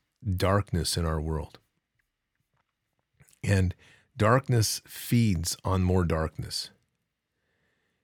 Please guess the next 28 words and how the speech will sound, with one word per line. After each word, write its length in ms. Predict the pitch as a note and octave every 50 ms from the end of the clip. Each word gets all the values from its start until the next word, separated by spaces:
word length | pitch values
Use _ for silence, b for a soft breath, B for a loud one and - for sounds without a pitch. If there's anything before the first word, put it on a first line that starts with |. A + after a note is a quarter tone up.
| _ _ _ _ _ _ _ _ _ _ _ _ _ _ _ _ _ _ _ _ _ _ _ _ _ _ _ _ -
So, 480 | - - - G#2 G2 G2 F#2 F#2 - _ _ _ _ _ _ _ _ _ _ -
you 80 | - A2
know, 80 | G#2+
I, 140 | G2 G#2+ A2+ - C3+
my 380 | C3+ D3 C3 A#2+ A2+ C#3 D#3+
walk 440 | D#3 B2+ G#2+ G2+ G2 F#2+ F#2 - -
in 100 | - F#2
life, 460 | F#2 F#2 F2+ E2+ D#2+ D#2 - - - - - -
I 60 | A#2
have 180 | A2+ A2+ G2 F#2
no 240 | F#2 F#2 G#2 A#2 B2
question 600 | - - - G2+ F2+ - - - - C2+ - - _ _ _ _ _ _ _ _ _ _ _ _ _ _ _ _ _ _ _ _ _ _ _ _ _ -
that 200 | - G2 F2 -
we 180 | - A2+ G#2 G2+
are 120 | F2+ F2+
dealing 460 | E2+ E2+ F#2 F#2 G2 F2+ F2+ F2 E2
with 220 | E2 E2 D#2+ - -
true 280 | - - - A2+ G#2+
demonic 480 | G2+ F#2+ F2+ E2+ F2 F#2 F2 E2+ - -
forces 500 | - - F2 E2+ E2 - - F2 D#2 D#2+
out 240 | F2 D#2+ D2+ E2 -
here 280 | - G2 E2 E2 - _ _ _ _ _ _ _ _ _ _ _ _ _ _ _ _ _ _ _ _ _ _ _ _ _ _ _ _
that 120 | - G2 F2+
are 260 | F#2 F2+ F2 - - _ _ _ _ -
heavy 380 | - - - A2+ G#2+ A2+ G#2 G2
on 140 | F#2 F#2 F2+
people's 380 | - G2 F#2+ F#2 F2 E2+ -
hearts 580 | - F#2+ E2+ E2 D#2 - - - - - -